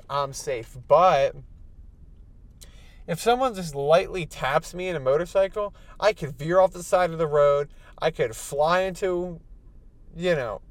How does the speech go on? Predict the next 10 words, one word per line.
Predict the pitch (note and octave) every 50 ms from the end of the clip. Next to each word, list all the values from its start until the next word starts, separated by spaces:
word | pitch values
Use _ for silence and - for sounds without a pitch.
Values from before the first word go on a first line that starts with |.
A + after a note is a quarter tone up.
| - - - - - - - - - - - -
a | C3 B2 D3+
house. | E3 C#3 D3 D#3 E3 F3+ E3+ - -
I | D3 C3+ B2+ B2
could | - C3+ B2 B2
fly | - - - C#3+ D3+ D#3 D#3 D#3+
onto | D#3+ D#3+ D#3 - A#2+ A#2+
concrete. | - C#3 A#2+ C#3 D#3+ D#3+ - E3+ D#3
I | D3+ C3+
could | - - A#2 A#2+ A2+ A2
die. | C3 B2 B2 B2+ C#3 D3+ E3+ G3+ -